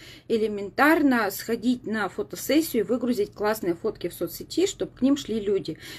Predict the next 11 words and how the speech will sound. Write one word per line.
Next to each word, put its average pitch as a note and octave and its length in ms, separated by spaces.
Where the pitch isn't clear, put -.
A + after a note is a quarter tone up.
Вот B3+ 180
элементарно C4 840
люди G#3+ 380
готовы G#3 540
годами A3 760
откладывать A3+ 720
самые A#3 420
важные F#3+ 440
вещи G3+ 360
на G3 160
потом. F3 520